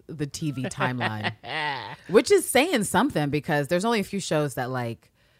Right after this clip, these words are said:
Speaker 1: that I feel like I could authentically watch several times. And episode five of Killing Eve is one of those such things, similar to some episodes of Xena, which I'll be perfectly honest with you, I, I lost count. How many times,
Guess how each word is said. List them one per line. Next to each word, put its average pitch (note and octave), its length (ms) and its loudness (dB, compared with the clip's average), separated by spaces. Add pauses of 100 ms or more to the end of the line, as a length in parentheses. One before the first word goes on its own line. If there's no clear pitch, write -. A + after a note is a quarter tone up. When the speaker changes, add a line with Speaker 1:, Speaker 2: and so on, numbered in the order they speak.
(580)
Speaker 1:
that D3 140 2
I C#3+ 60 2
feel D3 220 -2
like C3+ 280 -2
I C3 100 -4
could C#3+ 140 -6
authentically B2+ 640 -4
watch G#2+ 680 -10 (240)
several B2 420 -6
times. G#2+ 460 -10
And C3 140 -6
episode D#3 400 -2
five A#2+ 380 -4 (240)
of B2+ 100 -16
Killing C#3 220 -2
Eve C3 140 0
is B2 140 -6
one C3 260 -4
of G#3+ 140 -6
those F3+ 300 0
such D#3 260 -4
things, C#3 400 -6 (320)
similar F#3 320 -4
to F#3 100 -8
some F3 160 -6
episodes E3+ 400 -6
of D3 80 -8
Xena, B2+ 380 -8
which - 480 -12 (180)
I'll A#2+ 100 -8
be B2+ 80 -8
perfectly A#2 340 -10
honest A#2 160 -10
with A#2 120 -14
you, A2 140 -10
I, A#2 160 -12 (400)
I C#3 60 -6
lost A#2+ 260 -6
count. - 280 -10 (880)
How E3 120 0
many D#3 160 0
times, C#3 340 -2